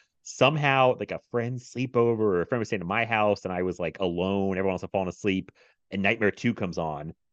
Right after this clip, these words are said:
Or I think they, they started it, left me with it, and then I <laughs> kinda got into it, and I was like, "Ooh, I'm scared of this, but I kinda gotta see what happens 'cause I'm into it now."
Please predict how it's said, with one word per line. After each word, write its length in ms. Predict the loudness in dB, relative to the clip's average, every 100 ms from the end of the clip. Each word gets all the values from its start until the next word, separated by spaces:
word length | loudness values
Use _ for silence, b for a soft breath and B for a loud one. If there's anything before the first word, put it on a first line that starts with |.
| _ _
Or 100 | -6 -6
I 40 |
think 120 | -2 -2
they, 80 | 2 2
they 60 | 2
started 320 | 2 4 2
it, 180 | -2 -2
left 260 | 0 0
me 80 | 0
with 200 | 0 2
it, 200 | 0 0 b b
and 120 | 2
then 120 | 4
I 80 | 4
<laughs> 0 |
kinda 320 | 2 2 4
got 160 | 4 4
into 340 | 4 2 0 2
it, 180 | 0 -2
and 80 |
I 80 | -4
was 240 | -2 -4 -2
like, 340 | -2 -2 -6 _ _ -4
"Ooh, 240 | 2 4 4
I'm 100 | 2
scared 320 | -2 0 4
of 80 | 4
this, 180 | 2 0
but 140 | -4
I 40 | -6
kinda 220 | -4 0
gotta 140 | 0 0
see 220 | 0 0
what 140 | 0
happens 480 | 2 2 2 0 0
'cause 100 | -4
I'm 140 | 0
into 260 | 0 0 -2
it 80 | -2
now." 280 | -2 -2